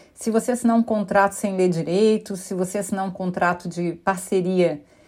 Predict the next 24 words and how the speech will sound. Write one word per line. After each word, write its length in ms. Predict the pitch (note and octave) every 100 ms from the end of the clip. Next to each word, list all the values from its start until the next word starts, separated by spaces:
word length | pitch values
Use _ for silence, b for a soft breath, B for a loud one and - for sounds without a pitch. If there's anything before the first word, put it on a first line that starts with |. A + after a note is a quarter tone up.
| b
sem 240 | - - G#3+
ficar 280 | A3+ G3 F#3
claro 440 | - F#3+ G3+ G#3
qual 160 | G#3 F#3+
é 60 |
a 40 | F3+
sua 200 | E3+ D3+
parte, 400 | F#3 G#3 F#3 -
qual 120 | F#3
é 60 |
a 80 | F3+
parte 300 | F3+ F3 -
do 80 | D#3+
parceiro, 840 | - D3+ - - A3 G#3 G3+ G3+ G3 b b b
se 220 | - -
você 560 | F3+ F#3 F#3 - A3 G#3
vai 120 | F#3+
ser 140 | F#3 F#3
responsável 640 | F#3 F#3+ F#3 F#3 F3 F3+
por 480 | - E3+ E3 - - _ _
quais 440 | - F#3+ G3 F#3 -
etapas 460 | F3 F3 E3 F3 D3+
do 80 | D#3
projeto 960 | - D#3+ D3+ G#3 G3 F#3+ - F#3+ F#3